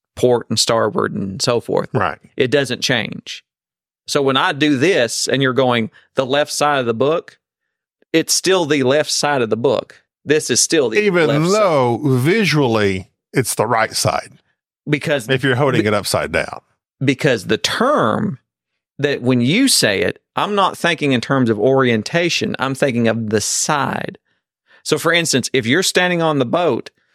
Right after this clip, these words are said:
Speaker 1: of course, the port's this side and the starboard's that side. But if you were looking at the boat straight ahead and I said the port side of the boat, you know that the port is on the left side. Don't you automatically think, "My left"?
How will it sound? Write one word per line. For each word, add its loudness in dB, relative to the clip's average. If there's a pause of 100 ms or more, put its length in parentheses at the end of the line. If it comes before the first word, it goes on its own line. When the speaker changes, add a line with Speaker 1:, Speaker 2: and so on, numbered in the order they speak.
(220)
Speaker 1:
of -4
course, 0
the 0
port's 0
this 2
side 0
and -4
the 0
starboard's 0
that 0
side. -2 (600)
But 0
if -2
you 0
were 4
looking 2
at 0
the 0
boat -2
straight 2
ahead 0
and -2
I 0
said 0
the 0
port -2
side 0
of -2
the -2
boat, -2 (500)
you 0
know 2
that 2
the -2
port 0
is 0
on 2
the 0
left -2
side. 0
Don't 0
you 2
automatically 0
think, -2
"My 0
left"? -2